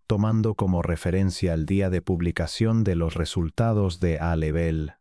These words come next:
en Reino Unido, el trece de agosto de dos mil veintiséis. También se explican datos que varían según la universidad,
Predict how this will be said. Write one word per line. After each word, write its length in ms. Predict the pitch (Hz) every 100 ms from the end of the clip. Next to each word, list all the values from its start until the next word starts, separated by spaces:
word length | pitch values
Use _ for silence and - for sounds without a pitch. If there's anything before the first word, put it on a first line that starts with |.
| _
en 200 | 87 80
Reino 340 | 85 78 76
Unido, 520 | 73 76 76 69 67 -
el 280 | - 73 67 - _ _ _ _ _ _ _ _ -
trece 400 | 131 131 123 98
de 100 | 90
agosto 420 | 90 104 - 92
de 80 | 80
dos 180 | 78
mil 160 | 92 87
veintiséis. 800 | 80 78 80 - 80 69 - - _ _ _ _ _ _ _ _ _ _ _
También 380 | 127 120 131 131
se 120 | -
explican 560 | 92 - 110 - 113 98
datos 380 | 82 - 85
que 140 | - 87
varían 400 | 80 92 98 98
según 480 | - 92 101 110 101
la 100 | 90
universidad, 800 | 85 80 73 - 82 82 73